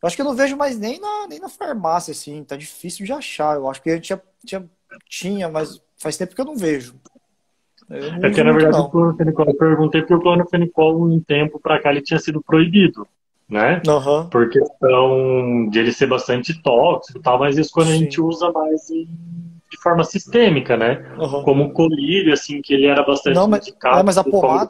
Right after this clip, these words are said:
Speaker 1: até a
Speaker 2: medicação
Speaker 1: pomada
Speaker 2: local.
Speaker 1: sumiu, até, até a pomada saiu do mercado, se eu tô
Speaker 2: Até a
Speaker 1: certo.
Speaker 2: pomada saiu
Speaker 1: É,
Speaker 2: também?
Speaker 1: é, porque eu não
Speaker 2: Era essa a minha dúvida, que eu não tinha
Speaker 1: faz
Speaker 2: certeza.
Speaker 1: tempo, é. Faz tempo que eu não vejo mesmo.
Speaker 2: Entendi. Então,
Speaker 1: É
Speaker 2: os
Speaker 1: que eu não fico na
Speaker 2: principais
Speaker 1: farmácia
Speaker 2: mesmo
Speaker 1: vendo <laughs> os antibióticos,
Speaker 2: Não.
Speaker 1: né?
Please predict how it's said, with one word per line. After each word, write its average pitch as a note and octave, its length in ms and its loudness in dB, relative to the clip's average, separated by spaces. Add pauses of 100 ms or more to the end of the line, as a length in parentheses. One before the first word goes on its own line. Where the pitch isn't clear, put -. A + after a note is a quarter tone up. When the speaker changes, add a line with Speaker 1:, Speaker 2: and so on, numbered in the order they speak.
Speaker 1:
até F#3+ 120 -4
a - 40 -
Speaker 2:
medicação - 180 -6
Speaker 1:
pomada - 280 -2
Speaker 2:
local. B2 100 4 (300)
Speaker 1:
sumiu, C#3+ 220 -10
até, C3 160 -10
até F3 260 -10
a E3+ 40 -6
pomada G#3+ 340 -6
saiu D#3+ 160 -6
do D3+ 80 -12
mercado, C3+ 440 -12
se - 120 -20
eu C3+ 60 -12
tô - 160 -8
Speaker 2:
Até A#2+ 80 2
a - 20 -4 (140)
Speaker 1:
certo. C3+ 100 0
Speaker 2:
pomada D3 340 0
saiu D3 240 2
Speaker 1:
É, C#3 60 2
Speaker 2:
também? C#3 200 4
Speaker 1:
é, F3+ 120 -2
porque - 160 -10
eu D#3+ 60 -8
não E3+ 360 -2
Speaker 2:
Era D3+ 180 4
essa E3 160 0
a F3+ 40 2
minha F3+ 140 2
dúvida, C#3+ 260 2
que C3 80 -4
eu C#3 60 4
não C#3 160 2
tinha D3 180 0
Speaker 1:
faz C#3+ 200 2
Speaker 2:
certeza. C#3 500 2
Speaker 1:
tempo, D#3 180 -6
é. E3 160 -8 (640)
Faz C3+ 140 -12
tempo - 160 -10
que G#3 60 -6
eu G3+ 40 -4
não C#4+ 80 -8
vejo G#3+ 240 2
mesmo. - 180 -4 (140)
Speaker 2:
Entendi. G#3 100 -8 (1500)
Então, D3+ 140 4
Speaker 1:
É D#3 40 6
Speaker 2:
os D#3+ 40 2
Speaker 1:
que D4+ 100 4
eu - 60 6
não F#3 60 6
fico F#3+ 140 0
na G3+ 60 4
Speaker 2:
principais D#3 140 4
Speaker 1:
farmácia D#3+ 480 0
Speaker 2:
mesmo D3 180 -8
Speaker 1:
vendo D#3 400 -12
<laughs> - 140 -18
os G3 220 -6
antibióticos, F3+ 680 -6
Speaker 2:
Não. G3+ 200 4
Speaker 1:
né? - 60 -10